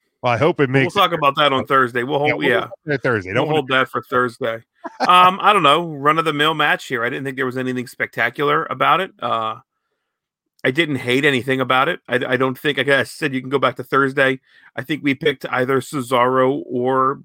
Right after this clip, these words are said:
Speaker 2: Daniel Bryan, so it was really no surprise that Bryan won. Um, I'd have liked to seen Cesaro win in the moment.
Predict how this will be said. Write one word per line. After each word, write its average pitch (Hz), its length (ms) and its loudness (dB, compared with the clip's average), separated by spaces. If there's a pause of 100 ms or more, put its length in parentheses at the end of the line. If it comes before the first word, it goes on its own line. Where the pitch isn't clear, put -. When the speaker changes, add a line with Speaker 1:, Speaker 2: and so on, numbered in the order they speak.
(120)
Speaker 2:
Daniel 131 300 0
Bryan, 120 320 0
so 135 140 -2
it 127 40 2
was 123 120 -2
really 135 200 0
no 127 140 0
surprise 123 460 0
that 123 160 -4
Bryan 120 400 -4
won. 131 280 -4 (460)
Um, 110 440 -2 (840)
I'd 135 200 2
have 131 120 4
liked 131 440 0
to 143 120 -4
seen 135 360 -2
Cesaro 147 560 2
win 143 220 2
in 143 80 0
the 127 80 2
moment. 127 460 0